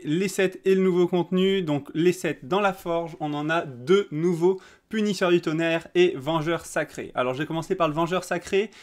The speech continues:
c'est un set contre-attaque dans lequel ils vont nous rajouter vingt pour cent de concentration.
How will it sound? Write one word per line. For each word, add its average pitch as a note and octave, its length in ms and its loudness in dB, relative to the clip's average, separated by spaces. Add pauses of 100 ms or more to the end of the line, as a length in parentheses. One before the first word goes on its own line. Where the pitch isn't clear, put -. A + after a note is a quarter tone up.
(140)
c'est - 360 -6
un D#3+ 100 -2
set - 320 -4
contre-attaque D#3 600 0
dans C#3+ 120 -4
lequel F3 260 0
ils D#3+ 80 0
vont C#3+ 100 -4
nous C#3 140 -6
rajouter C3+ 540 -2 (180)
vingt F3 220 0
pour - 200 -8
cent F3+ 200 0
de C#3 180 -2
concentration. D#3+ 760 -4